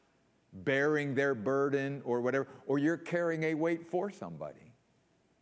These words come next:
In prayer, as you intercede, you feel the weight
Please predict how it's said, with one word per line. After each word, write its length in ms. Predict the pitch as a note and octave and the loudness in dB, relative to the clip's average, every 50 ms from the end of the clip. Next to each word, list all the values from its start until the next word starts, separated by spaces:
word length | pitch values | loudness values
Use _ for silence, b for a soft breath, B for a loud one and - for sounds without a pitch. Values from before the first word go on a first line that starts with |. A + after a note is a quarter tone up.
| _ _ _ _ _ _ _ _ _ _ _ _ _ _ _ _ _ _ _ _ _ _ _ _ _ _ _ _ _ _ _ | _ _ _ _ _ _ _ _ _ _ _ _ _ _ _ _ _ _ _ _ _ _ _ _ _ _ _ _ _ _ _
In 180 | - D3+ D#3+ D#3 | -2 -2 -2 -2
prayer, 600 | - - - E3+ E3+ F3+ F#3+ F3+ C#3+ G#2+ F#2 - | -4 -4 -2 0 2 2 2 2 2 2 0 0
as 220 | - A#2 A#2+ F#2+ A2+ | -2 -2 -2 0 0
you 160 | B2+ C3 C3 - | 0 0 0 -2
intercede, 720 | C#3+ D3 D3+ D#3 D3 - - - F#3+ G3 F#3 C3+ G2 E2 - - _ _ _ _ _ _ _ _ _ b b b b b | -4 -2 -2 -4 -4 -4 -4 -4 -2 -2 -2 -4 -4 -6 -10 -14 _ _ _ _ _ _ _ _ _ b b b b b
you 260 | C#3 D3+ F#3 A3+ A3+ E3 - - - | 0 2 4 4 4 2 -2 -4 0
feel 400 | A3 A#3 A#3+ A#3+ A#3 A3+ A3 G3 | 2 4 6 8 8 8 6 6
the 120 | D3 E3+ | 4 4
weight 560 | D#3+ D3+ C3+ C3+ D#3+ F3+ F#3 E3+ C#3+ - - | 2 4 4 4 4 6 6 4 4 2 -2